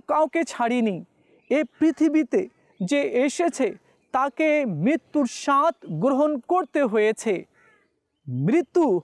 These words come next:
মানুষকে এই দুনিয়া থেকে নিশ্চিহ্ন করে দিবে, মৃত্যু মানুষকে কবরের মেহমান বানিয়ে দিবে। মৃত্যুর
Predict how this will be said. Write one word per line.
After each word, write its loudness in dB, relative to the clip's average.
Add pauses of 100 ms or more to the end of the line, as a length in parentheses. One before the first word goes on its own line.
(140)
মানুষকে -2
এই 0
দুনিয়া 0
থেকে -2 (120)
নিশ্চিহ্ন -2
করে 0
দিবে, 0 (500)
মৃত্যু 0 (260)
মানুষকে -2 (100)
কবরের 0
মেহমান 0
বানিয়ে 0
দিবে। 0 (460)
মৃত্যুর 0